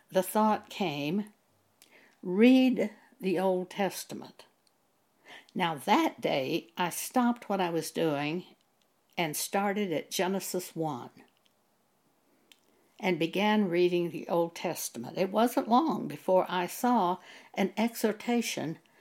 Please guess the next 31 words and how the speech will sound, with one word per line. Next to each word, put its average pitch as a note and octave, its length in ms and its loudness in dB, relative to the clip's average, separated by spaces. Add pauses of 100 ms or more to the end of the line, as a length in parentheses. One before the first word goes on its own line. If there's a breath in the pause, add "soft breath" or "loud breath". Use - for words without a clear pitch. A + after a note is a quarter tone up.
(420 soft breath)
and F#3 180 2
I E3+ 80 0
thought, - 360 -2
"I G4+ 260 0
better E3 480 2
send A#3 340 2
that F3 200 -2
to - 120 -6
our F#3+ 240 -2
church - 480 -2
group." C3 340 -6 (1300 soft breath)
So B3+ 280 6
I A3 180 6
sent G3 300 -2
an F3 120 0
email E3 440 0
to G3 140 -2
our G#3+ 200 -2
church D#3+ 420 -2
group D#3 280 -2
and E3+ 140 -6
shared F3 460 2
that E3 220 -2
part E3 240 -2
of F3 100 -4
the F3 100 2
Word E3 200 2
of E3 120 -8
God A3+ 460 -2
with F3+ 220 -4
them. G#3+ 320 -2